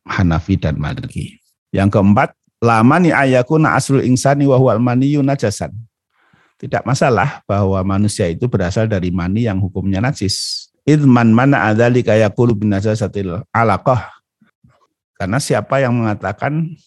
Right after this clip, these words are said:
tidak bolehnya mengatakan najisnya alaqah?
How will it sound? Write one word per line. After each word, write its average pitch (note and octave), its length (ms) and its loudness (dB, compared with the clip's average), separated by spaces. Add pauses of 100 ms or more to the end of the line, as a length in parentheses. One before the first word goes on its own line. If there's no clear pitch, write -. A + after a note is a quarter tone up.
(440)
tidak - 360 -4
bolehnya A#2+ 840 2 (280)
mengatakan G2 560 0
najisnya A2 720 -2
alaqah? G#2+ 440 -2